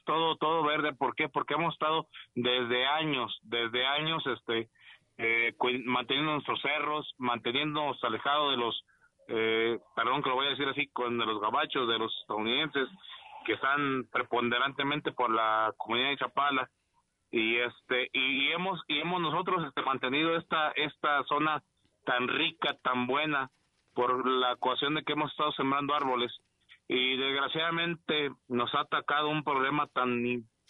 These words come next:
tan importante. Somos, este, eh, según los estudios que ha hecho la O D G, la unam, el segundo lugar en, en esta zona de,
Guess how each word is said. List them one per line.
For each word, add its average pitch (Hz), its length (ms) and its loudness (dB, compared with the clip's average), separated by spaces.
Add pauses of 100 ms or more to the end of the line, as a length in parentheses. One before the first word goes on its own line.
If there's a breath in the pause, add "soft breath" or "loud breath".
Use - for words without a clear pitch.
(140)
tan 117 120 0
importante. 117 840 -2 (380 loud breath)
Somos, 139 340 0
este, 113 640 0 (200)
eh, 107 540 2
según 123 220 2
los 143 120 0
estudios 151 280 0
que 139 80 -2
ha - 40 0
hecho 131 120 -2
la 123 80 0
O 135 80 2
D 131 100 0
G, 135 300 -2 (320)
la 120 120 0
unam, 151 320 -2 (460)
el 120 200 0
segundo 147 560 0
lugar 139 420 0
en, 123 400 -2
en 123 220 -2
esta 175 180 -4
zona 160 400 -2 (380)
de, 139 640 0